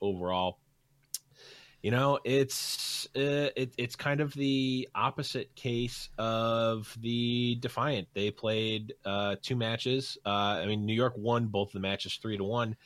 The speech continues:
but they're not, you know, Libero is not scoring the points that, you know, an, an, an Ivy, an Envy, a Stellar, uh, even a Roki or a,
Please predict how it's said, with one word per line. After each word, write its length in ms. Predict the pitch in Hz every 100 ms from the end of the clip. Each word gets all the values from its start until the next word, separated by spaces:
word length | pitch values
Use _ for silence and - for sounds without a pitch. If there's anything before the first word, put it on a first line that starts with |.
| - - - -
but 100 | 101
they're 140 | 107 107
not, 320 | 107 113 113
you 100 | 107
know, 80 | 101
Libero 420 | 95 98 113 113 110
is 120 | 98
not 320 | 90 92 -
scoring 420 | - 92 90 95
the 60 | 98
points 540 | - 147 156 127 -
that, 380 | 101 101 101 -
you 80 | 92
know, 160 | 95 92
an, 120 | 98 98
an, 200 | 98 101
an 160 | 98 90
Ivy, 640 | 95 104 107 107 110 101
an 160 | 90
Envy, 380 | 87 104 107 113
a 40 | 95
Stellar, 640 | - 98 101 107 113 110
uh, 180 | 87 85 - - - -
even 160 | 107 165
a 40 |
Roki 560 | 139 147 170 165 131 110
or 280 | 120 123
a, 220 | 120 120